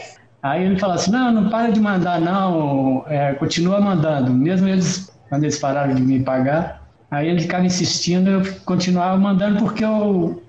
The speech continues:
continuava fazendo a tira. Aí eu mandava, mandava. Aí quando eu assustei, já tinha seis anos que eles não me pagavam. Então eu falei, "Ah, não, agora chega." <laughs> Aí é, é, é muita sem vergonhice, parecendo puto, né? Quer dizer, fica, acaba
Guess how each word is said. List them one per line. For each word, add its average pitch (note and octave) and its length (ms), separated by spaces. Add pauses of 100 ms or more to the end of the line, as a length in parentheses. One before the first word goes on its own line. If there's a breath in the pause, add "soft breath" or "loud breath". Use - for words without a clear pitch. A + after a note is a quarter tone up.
(100)
continuava F3+ 560
fazendo E3+ 540
a B2+ 40
tira. B2 380 (420)
Aí F3+ 140
eu G#3+ 80
mandava, G3 520
mandava. E3+ 440
Aí F#3 120
quando B3 200
eu B3+ 60
assustei, G3 500
já G#3 140
tinha G#3+ 180
seis A3 340
anos F3+ 220
que D#3+ 60
eles E3 120
não E3+ 60
me E3+ 100
pagavam. B2+ 600
Então F3+ 180
eu - 40
falei, E3+ 200
"Ah, C#3+ 40
não, B2+ 200
agora B2 240
chega." D#3 520 (240)
<laughs> C#3+ 140 (760)
Aí D3+ 360
é, D#3+ 40
é, D3+ 500
é C#3+ 40
muita F3+ 320
sem E3 180
vergonhice, D3 800
parecendo D3 440 (160)
puto, D3+ 320
né? C#3+ 320
Quer C#3 80
dizer, C3+ 180 (120)
fica, C#3+ 380
acaba D3+ 580